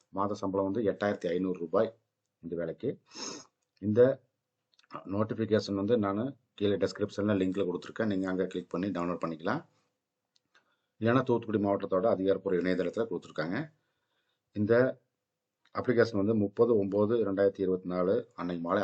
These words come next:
ஐந்து மணிக்குள்ள கல்வி தகுதி மற்றும் இதர சான்றிதழ் நகல்கள், சுய ஒப்பமிட்டு, அதாவது செல்ஃப் அட்டஸ்ட் கண்டிப்பா போடணும். எல்லா ஜெராக்ஸ் காப்பிலையும் நீங்களே வந்து சைன் பண்ணி அனுப்பணும். எங்க அனுப்பணும் அப்படின்னா, நிர்வாக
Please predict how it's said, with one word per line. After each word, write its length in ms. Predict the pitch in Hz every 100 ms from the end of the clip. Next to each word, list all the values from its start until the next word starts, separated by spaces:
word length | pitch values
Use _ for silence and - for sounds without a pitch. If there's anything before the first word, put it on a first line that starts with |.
| 87
ஐந்து 180 | 90 90
மணிக்குள்ள 380 | 85 85 82 110 165 _ _ _ _ _ _ 98
கல்வி 180 | 104 107
தகுதி 220 | 101 101 98
மற்றும் 240 | 92 95 92
இதர 140 | 101 98
சான்றிதழ் 340 | 92 92 90
நகல்கள், 320 | 87 87 87 107 -
சுய 200 | 101 107
ஒப்பமிட்டு, 360 | 95 92 87 82
அதாவது 180 | 90 98
செல்ஃப் 200 | 98 104 95
அட்டஸ்ட் 260 | 107 104 95
கண்டிப்பா 240 | 95 98 -
போடணும். 180 | 82 87
எல்லா 120 | 92 92
ஜெராக்ஸ் 220 | 92 -
காப்பிலையும் 360 | 92 92 117 90
நீங்களே 260 | 95 98 98
வந்து 160 | 92 127 92
சைன் 200 | 90 90
பண்ணி 160 | 95 107
அனுப்பணும். 360 | 82 80 104 160 _ _ _ _ - 98
எங்க 140 | 104 107
அனுப்பணும் 340 | 98 95 98 90
அப்படின்னா, 300 | 85 90 175 - _ _ _ _ _ 95
நிர்வாக 340 | 104 113 113